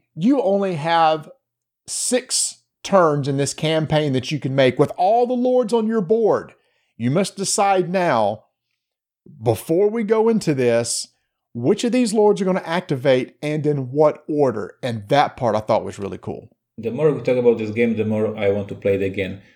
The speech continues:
Speaker 2: Uh, but <laughs> you are right. Like, uh, you are preparing face down. You are putting face down cards with the shields of your lords.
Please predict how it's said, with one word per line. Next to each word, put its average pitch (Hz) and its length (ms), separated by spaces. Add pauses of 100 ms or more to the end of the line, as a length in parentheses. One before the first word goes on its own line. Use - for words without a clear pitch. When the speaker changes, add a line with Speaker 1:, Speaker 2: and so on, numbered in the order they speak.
(160)
Speaker 2:
Uh, 123 360
but - 200 (600)
<laughs> - 20
you 156 180
are 127 160
right. 104 220
Like, 107 400 (400)
uh, 123 40
you 117 720
are 123 160
preparing 139 580
face 143 460
down. 120 260
You 117 80
are 110 80
putting 120 260
face 139 360
down 117 400
cards 143 460
with 107 220
the 101 340 (480)
shields 123 420
of 107 140
your 104 140
lords. 120 680